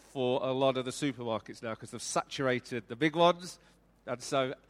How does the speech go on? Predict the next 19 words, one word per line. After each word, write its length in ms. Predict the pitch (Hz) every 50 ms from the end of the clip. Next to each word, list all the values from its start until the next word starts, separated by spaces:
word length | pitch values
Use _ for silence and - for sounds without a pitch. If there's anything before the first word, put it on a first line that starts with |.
| - - -
Asda's 420 | 147 156 175 - - - 151 135 120
have 120 | 135 120
just 200 | 139 139 - -
bought 180 | - 117 127 - -
Netto, 320 | 175 175 165 - - 165 151
I 80 | 151
think 300 | 151 - 156 151 147 -
it 80 | 160 -
is, 300 | 160 160 151 139 - - - - - _ -
to 120 | 151 143
give 280 | 123 139 139 127 123 131
them 200 | 147 143 139 131
a, 200 | 127 127 120 - - _ _ - - - - - - _ _ -
a, 60 | 127
a, 480 | 131 - 139 131 123 - 139 131 131 -
a 80 | 131 135
leap 400 | 135 143 175 196 180 156 - - -
into 600 | - 156 139 139 135 - - 147 135 131 127 120 120 - _ - 123 117 120
this 580 | 127 127 139 139 135 - - - - - -